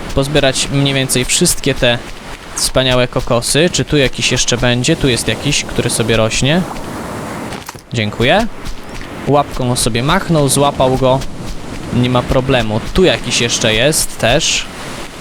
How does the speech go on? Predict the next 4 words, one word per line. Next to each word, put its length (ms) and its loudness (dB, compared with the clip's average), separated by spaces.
Jeden, 400 2
są 280 2
nawet 420 2
dwa. 260 0